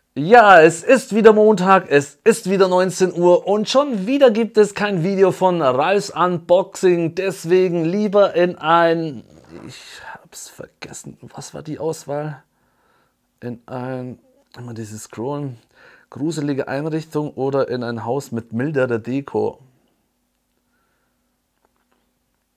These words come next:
In ein Haus mit gruseliger Einrichtung um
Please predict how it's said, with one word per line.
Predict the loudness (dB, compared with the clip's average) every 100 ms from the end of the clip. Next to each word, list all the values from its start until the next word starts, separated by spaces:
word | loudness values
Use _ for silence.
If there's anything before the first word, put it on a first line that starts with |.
| _ _ _ _ _ -20 -20 _ _ _ -2
In | -2 0
ein | -2 2
Haus | 2 4 2 -2
mit | -6 -6 -8
gruseliger | -6 -2 0 2 0 0
Einrichtung | -2 -2 -2 -4 -4 -2 0 -2 0
um | 4 4 2